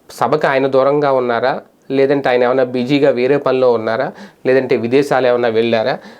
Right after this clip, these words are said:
లేదంటే ఎన్నికల పనులు ఏమైనా చూసుకుంటున్నారా? ఎంత చూసుకున్నా అక్కడ అచ్చెన్నాయుడు గారు ఉన్నారు, ఆ, చంద్రబాబు నాయుడు గారు ఉన్నారు, బాలకృష్ణ గారు ఉన్నారు,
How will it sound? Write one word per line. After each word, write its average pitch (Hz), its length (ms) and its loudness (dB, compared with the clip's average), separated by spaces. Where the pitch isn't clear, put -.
లేదంటే 139 400 2
ఎన్నికల 135 340 0
పనులు 135 300 0
ఏమైనా 123 200 2
చూసుకుంటున్నారా? 123 760 -4
ఎంత 143 340 -2
చూసుకున్నా 160 500 -2
అక్కడ 127 160 -2
అచ్చెన్నాయుడు 135 420 0
గారు 151 220 2
ఉన్నారు, 160 380 -2
ఆ, 117 240 -2
చంద్రబాబు 123 340 0
నాయుడు 139 180 -2
గారు 143 200 0
ఉన్నారు, 143 340 0
బాలకృష్ణ 120 500 -2
గారు 147 220 2
ఉన్నారు, 151 300 -2